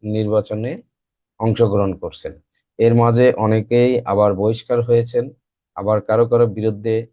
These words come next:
আহ, দলীয়, আহ, ব্যবস্থা নেওয়ার সিদ্ধান্ত হচ্ছে। আমার প্রশ্ন হলো যে এখানে যারা, আহ, নির্বাচনে অংশগ্রহণ করতেছেন দলের সিদ্ধান্তটাকে ব-,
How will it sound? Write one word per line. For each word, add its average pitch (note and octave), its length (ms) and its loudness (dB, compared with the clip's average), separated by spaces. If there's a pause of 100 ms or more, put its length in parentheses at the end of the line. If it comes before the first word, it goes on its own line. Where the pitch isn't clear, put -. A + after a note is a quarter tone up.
(360)
আহ, G2+ 140 -6
দলীয়, A2 440 4 (300)
আহ, F#2+ 640 -8 (280)
ব্যবস্থা A2+ 440 4
নেওয়ার A2 260 2 (2500)
সিদ্ধান্ত A2 480 0
হচ্ছে। F#2 520 -4 (500)
আমার A2+ 300 0
প্রশ্ন C3 260 -2
হলো C#3 220 2
যে B2+ 160 2
এখানে A#2+ 460 0
যারা, G#2+ 280 0
আহ, G#2 440 -10
নির্বাচনে A2 640 -2
অংশগ্রহণ B2+ 540 -2
করতেছেন A#2+ 640 -4
দলের A2 600 2 (300)
সিদ্ধান্তটাকে B2+ 960 -2
ব-, A2+ 160 -10